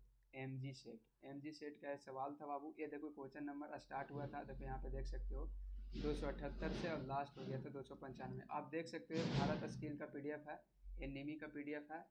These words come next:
और ये पीडीएफ़ मैं अपने Telegram channel में डाल दूँगा, जहाँ से आप, अ, ज्वाइन करके इस पीडीएफ़ को डाउनलोड कर लेंगे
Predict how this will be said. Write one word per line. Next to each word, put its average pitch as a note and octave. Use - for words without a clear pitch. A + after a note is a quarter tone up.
और C#3+
ये D#3+
पीडीएफ़ D#3
मैं D#3+
अपने D3+
Telegram D3
channel C#3+
में C#3
डाल C#3
दूँगा, D3
जहाँ C#3
से C#3
आप, C#3+
अ, C3
ज्वाइन C#3+
करके C#3+
इस C#3+
पीडीएफ़ C3+
को C#3+
डाउनलोड C3+
कर C3+
लेंगे C3+